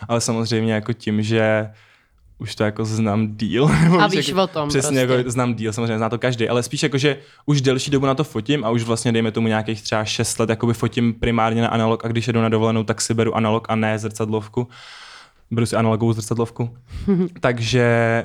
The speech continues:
Speaker 1: takže jakoby tím pádem je to takový samozřejmě jedna moje část, taková, ježišmarja, to se objevujete Ameriku, ale za-, za-, zároveň jakoby si uvědomuji, že prostě bych byl na tom asi úplně stejný, kdybych
Speaker 2: Hmm.
Speaker 1: tu helichovku nestudoval, takže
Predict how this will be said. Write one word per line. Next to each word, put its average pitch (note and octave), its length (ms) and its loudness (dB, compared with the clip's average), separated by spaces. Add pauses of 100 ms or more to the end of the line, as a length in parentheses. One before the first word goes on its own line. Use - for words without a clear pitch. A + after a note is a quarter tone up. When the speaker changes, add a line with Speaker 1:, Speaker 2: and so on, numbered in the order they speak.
Speaker 1:
takže C3 200 2
jakoby C3+ 260 2
tím C#3 400 0
pádem B2 520 2
je B2 60 2
to A#2 80 -6
takový A#2 260 -4
samozřejmě A#2 340 0
jedna A#2 280 2
moje A2+ 260 0
část, A2 260 -2
taková, - 300 -8
ježišmarja, - 460 -10
to - 140 -18
se - 80 -14 (100)
objevujete A2+ 480 2
Ameriku, A2+ 500 2
ale G4 180 4
za-, - 60 4 (240)
za-, - 80 -2 (100)
zároveň C#3+ 380 2
jakoby C3+ 480 0 (160)
si D3 180 -2
uvědomuji, A#2+ 520 2
že A#2+ 120 0
prostě A2+ 380 -4
bych A2+ 160 0
byl A2+ 120 -2
na G#2+ 80 0
tom G#2+ 120 -4
asi G#2+ 160 -4
úplně A2+ 180 -2
stejný, A2 200 -2
kdybych G#3+ 160 2
Speaker 2:
Hmm. G2 60 0
Speaker 1:
tu A#2+ 60 -2
helichovku A2 360 -4
nestudoval, G2+ 520 -4
takže G#2 400 -4